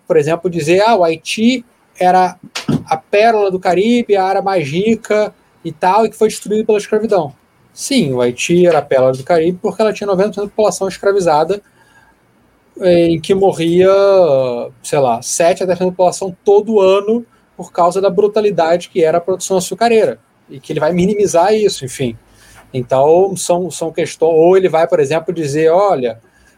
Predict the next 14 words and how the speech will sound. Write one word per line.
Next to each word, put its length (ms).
Ó, 680
os, 240
os 180
astecas 540
também 260
eram 180
maus, 540
faziam 260
sacrifício 600
humano, 460
então, 200
portanto, 760
então, 220
portanto, 1500